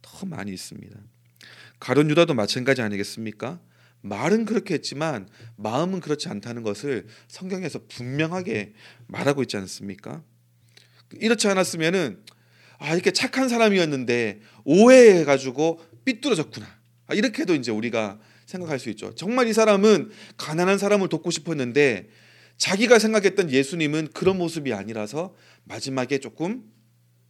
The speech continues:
"아, 오해했구나, 실수했구나." 아, 그렇게 볼 수 있지만 성경은 그게 아니라고 하는 점을 너무 명확하게 이야기-, 이야기하고 있습니다. 그래서 육 절 말씀 보면요,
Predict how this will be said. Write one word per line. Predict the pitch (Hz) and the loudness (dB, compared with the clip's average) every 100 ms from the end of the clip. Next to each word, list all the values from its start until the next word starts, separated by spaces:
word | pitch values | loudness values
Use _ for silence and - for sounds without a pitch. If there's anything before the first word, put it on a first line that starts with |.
| _ _ _ _ | _ _ _ _
"아, | - - 123 | -20 -16 -8
오해했구나, | 123 170 131 - 95 90 _ _ _ _ _ - | -4 -2 -2 -6 -18 -20 _ _ _ _ _ -12
실수했구나." | - 220 - 139 113 104 85 _ _ - | -8 -8 -4 -4 -4 -14 -16 _ _ -16
아, | |
그렇게 | - 214 220 | -4 -2 -2
볼 | 180 180 | 0 -2
수 | 143 | -2
있지만 | - 127 160 113 - - | -8 -4 -2 -4 -12 -18
성경은 | - 214 202 202 202 123 - - - | -8 0 0 2 0 -2 -8 -20 -16
그게 | - 165 190 | -10 4 4
아니라고 | - 117 143 202 185 160 | 4 -2 0 4 4 4
하는 | 143 131 | -2 -2
점을 | 113 131 151 107 - - | -4 -2 -2 -4 -12 -14
너무 | 208 302 302 | 0 2 2
명확하게 | 156 190 226 220 147 117 104 | 6 8 8 4 -2 -8 -4
이야기-, | 107 113 101 | -2 -2 -4
이야기하고 | 110 120 117 98 | 0 0 0 -8
있습니다. | 98 - 95 90 92 - _ _ _ _ _ _ _ - | -10 -12 -14 -14 -16 -20 _ _ _ _ _ _ _ -20
그래서 | - 156 | -8 -2
육 | 180 | 0
절 | 254 247 | 8 8
말씀 | 196 175 180 | 10 6 2
보면요, | 156 135 131 165 117 | 0 0 0 0 -2